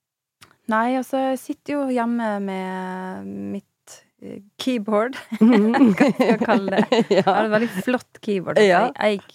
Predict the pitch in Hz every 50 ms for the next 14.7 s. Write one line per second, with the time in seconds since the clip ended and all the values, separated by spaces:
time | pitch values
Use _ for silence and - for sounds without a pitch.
0 | - 196 - 190 190 190 202 190 190 190 190 185 - 175 180 180 - 185 185 185
1 | 185 - - 190 196 - 202 220 233 240 - 220 202 202 208 - _ _ _ _
2 | _ _ _ _ _ _ _ _ - 269 269 - - 294 285 285 285 277 269 254
3 | 240 233 226 214 220 220 214 196 180 185 180 175 175 175 175 175 - 214 196 -
4 | - - - - - 202 185 175 175 170 - 180 175 175 170 175 180 - - 185
5 | 175 165 165 165 160 165 - - 185 185 175 180 175 - 180 170 170 170 175 175
6 | 175 _ _ _ _ - 180 - _ _ _ _ _ _ _ - 190 190 185 180
7 | 151 175 - - 202 180 180 190 190 196 185 - - 165 165 165 170 - 170 170
8 | 170 180 175 - - 202 185 180 165 160 160 160 165 - - 170 170 170 165 -
9 | 170 - - 170 170 175 180 175 170 175 175 180 185 185 180 170 180 175 - 180
10 | 165 170 170 170 175 190 196 185 165 180 233 247 - _ _ _ _ _ _ _
11 | _ _ _ _ _ - - 190 180 175 175 180 180 175 175 170 165 165 170 165
12 | 175 170 165 - - - - - 156 156 165 165 175 - 165 165 170 175 - -
13 | 180 - - 170 170 170 165 165 165 170 - 175 170 165 165 156 - - 175 175
14 | 160 165 175 170 165 160 160 165 170 165 - 175 170 165